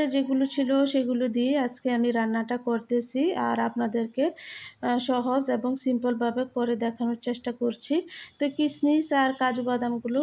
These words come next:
উম, ভাজা হয়ে গেছে। এখন আগে থেকে ভেঙে রাখা সেমাইগুলো দিয়ে দিলাম ঘিয়ের মাঝে, আর হচ্ছে চারটা এলাচ আর দুই টুকরো দারচিনিও দিয়ে দিলাম সাথে দিয়ে। এখন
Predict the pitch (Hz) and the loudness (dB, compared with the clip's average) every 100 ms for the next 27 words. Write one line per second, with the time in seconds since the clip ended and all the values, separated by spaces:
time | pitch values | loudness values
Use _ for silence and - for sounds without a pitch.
0 | 330 277 254 247 240 247 233 262 247 233 | 2 0 0 0 0 0 2 2 2 0
1 | 226 233 233 254 240 - 262 254 220 247 | 0 -4 -2 -4 -4 -2 0 0 0 -2
2 | 254 247 247 254 233 233 226 226 254 330 | -2 -2 -2 0 0 2 0 0 -2 -4
3 | - - - - 269 262 262 240 233 277 | -6 -14 -12 0 2 4 2 2 2 4
4 | 339 247 247 220 233 226 277 339 _ - | 4 4 2 2 0 2 0 0 _ -12
5 | 220 247 240 233 226 214 247 339 - - | -2 2 2 2 0 2 0 0 -2 -20
6 | - - - 254 240 226 226 226 233 233 | -20 -20 -8 -2 0 2 2 0 0 -2
7 | 233 269 277 254 240 - 240 247 233 226 | -2 -2 -2 -2 -2 0 0 0 0 0
8 | 247 311 - 226 208 226 220 226 - 226 | 2 0 0 -2 0 -2 -2 -6 -2 -2
9 | 220 220 - 233 226 226 226 220 226 214 | -2 -2 -4 0 2 2 0 0 0 -2
10 | 220 226 226 233 202 240 226 277 320 - | -2 -4 -4 -4 -2 0 2 2 -2 -12
11 | - - 247 247 269 | -16 -6 -6 0 2